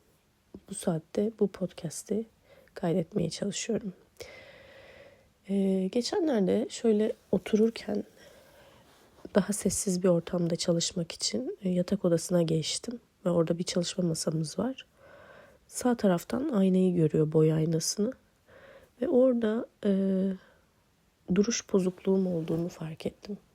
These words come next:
Böyle internette bir görsel var, işte iki bin elli senesinde remote, e, evden çalışan insanların görüntüsü böyle olacak diye. İşte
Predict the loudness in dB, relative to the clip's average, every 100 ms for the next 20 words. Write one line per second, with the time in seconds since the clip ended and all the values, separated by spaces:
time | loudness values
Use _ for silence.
0 | _ -4 -2 -2 -6 -10 -20 -14 -6 -4
1 | -4 -4 -4 0 0 0 0 0 2 0
2 | -2 -6 -6 -4 -6 -6 -8 -8 -8 -6
3 | -4 -4 -4 -6 -6 -6 -8 -6 -4 -6
4 | -6 -8 -2 0 0 -2 -8 -6 -2 -2
5 | -2 0 0 2 -2 0 -4 -2 -4 -4
6 | -6 -6 -4 -4 -4 -2 0 -2 -6 -16
7 | -6 -4 -2 -4 -6 -8 -10 -8 -6 -4
8 | -6 -8 -10